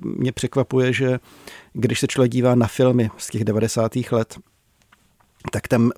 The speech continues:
přece jenom nějaký ten vraždící šílenec byl mnohem častější stereotyp, že vlastně ten člověk s tou duševní poruchou byl někdo, koho bylo potřeba izolovat, zavřít, nikoliv integrovat.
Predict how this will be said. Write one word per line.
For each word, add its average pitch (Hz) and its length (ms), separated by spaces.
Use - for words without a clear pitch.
přece - 240
jenom 117 120
nějaký 107 240
ten 113 160
vraždící 104 640
šílenec 110 580
byl 110 200
mnohem 110 520
častější 117 520
stereotyp, 104 580
že 113 140
vlastně 107 300
ten 110 140
člověk 107 300
s - 40
tou 113 100
duševní 104 340
poruchou 104 360
byl 107 160
někdo, 104 300
koho 104 200
bylo 101 180
potřeba 104 600
izolovat, 101 760
zavřít, 101 680
nikoliv 113 800
integrovat. 98 640